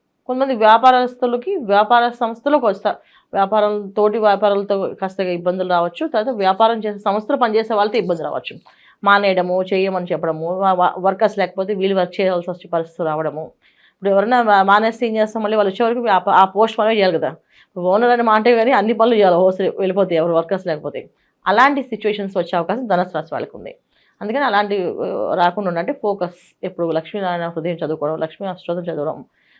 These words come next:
ఇంట్లో దీప-, ఆ, దీపారాధన చేయడము, ఇంటి ఇల్లాలు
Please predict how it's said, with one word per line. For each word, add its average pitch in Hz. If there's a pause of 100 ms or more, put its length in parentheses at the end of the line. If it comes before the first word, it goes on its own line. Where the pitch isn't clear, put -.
(140)
ఇంట్లో 220
దీప-, 175
ఆ, 165
దీపారాధన 180 (100)
చేయడము, 156 (420)
ఇంటి 233
ఇల్లాలు 208